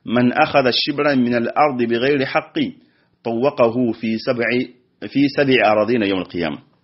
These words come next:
Sire su gana, sibire bani haqqi wutu, sire nyinyedi.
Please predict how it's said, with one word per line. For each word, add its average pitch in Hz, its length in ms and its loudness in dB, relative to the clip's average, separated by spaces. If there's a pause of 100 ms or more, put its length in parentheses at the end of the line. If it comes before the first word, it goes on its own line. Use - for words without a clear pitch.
(200)
Sire 202 200 6
su 208 200 -4
gana, 131 260 4 (1300)
sibire 156 360 4
bani 156 800 4
haqqi - 420 -6
wutu, 110 380 -6 (480)
sire 135 320 0
nyinyedi. 107 380 2